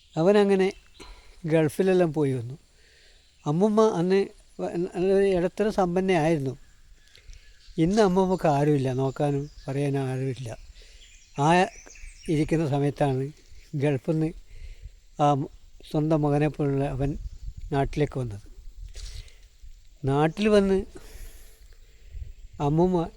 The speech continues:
ഇവനെ കാണാൻ പോയി. അമ്മൂമ്മ പറയാ, "മോനെ, എനക്കെന്തെങ്കിലും നീ തരണം, എന്നെ സഹായിക്കാൻ ഇപ്പം ആരുമില്ല, അതുകൊണ്ട് നീ എന്തെങ്കിലും എനക്ക് ഒരു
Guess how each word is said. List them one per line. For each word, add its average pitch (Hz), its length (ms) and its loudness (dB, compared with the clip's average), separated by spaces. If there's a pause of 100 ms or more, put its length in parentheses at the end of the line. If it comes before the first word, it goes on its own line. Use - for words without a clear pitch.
(240)
ഇവനെ 156 380 2
കാണാൻ 135 320 0
പോയി. 113 140 -8 (1700)
അമ്മൂമ്മ 156 340 2
പറയാ, 147 400 2 (680)
"മോനെ, 135 480 2 (920)
എനക്കെന്തെങ്കിലും 147 880 0
നീ 139 120 2
തരണം, 131 500 -4 (760)
എന്നെ 135 340 0
സഹായിക്കാൻ 143 600 -2
ഇപ്പം 143 260 -4
ആരുമില്ല, 139 640 0 (760)
അതുകൊണ്ട് 143 320 0 (520)
നീ 165 140 2
എന്തെങ്കിലും 175 560 2
എനക്ക് 147 340 0 (580)
ഒരു 151 200 -2